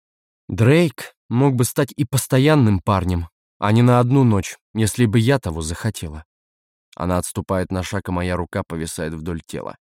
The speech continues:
"Ты только что все испортил, придурок". "О, да ты что!" ворчу я, наблюдая за тем, как она направляется к выходу. "Значит,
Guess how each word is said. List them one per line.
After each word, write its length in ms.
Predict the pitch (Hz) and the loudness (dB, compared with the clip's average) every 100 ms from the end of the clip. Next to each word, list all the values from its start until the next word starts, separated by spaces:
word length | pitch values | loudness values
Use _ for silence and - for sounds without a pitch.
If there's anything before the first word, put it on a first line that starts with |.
| _ _ _ _ _ | _ _ _ _ _
"Ты 120 | - | -6
только 340 | 117 147 139 104 | -2 -2 -4 -8
что 180 | - 104 | -12 -14
все 260 | - 110 | -8 -6
испортил, 500 | 104 - 127 - 85 - | -6 -6 -8 -8 -12 -8
придурок". 540 | 92 87 87 85 - _ _ _ _ _ _ _ _ - | -8 -6 -8 -10 -16 _ _ _ _ _ _ _ _ -2
"О, 360 | 135 143 90 - _ _ _ - | 2 2 2 -4 _ _ _ -2
да 180 | 123 131 | 0 4
ты 160 | 165 | 2
что!" 400 | 139 - 98 73 _ _ _ _ - | 0 -2 -4 -6 _ _ _ _ -6
ворчу 320 | 95 92 - | -2 -2 0
я, 200 | 117 123 | 2 4
наблюдая 420 | 104 90 92 95 | 2 0 0 0
за 120 | 90 95 | 0 -2
тем, 220 | 107 95 | -2 -4
как 160 | 87 | -4
она 140 | 92 92 | -4 -2
направляется 580 | 90 92 95 90 - 101 | -2 -2 -2 -2 -4 -6
к 80 | |
выходу. 380 | 98 87 - 58 _ _ _ - | -8 -8 -12 -16 _ _ _ -8
"Значит, 460 | 90 107 127 123 | -2 0 2 -2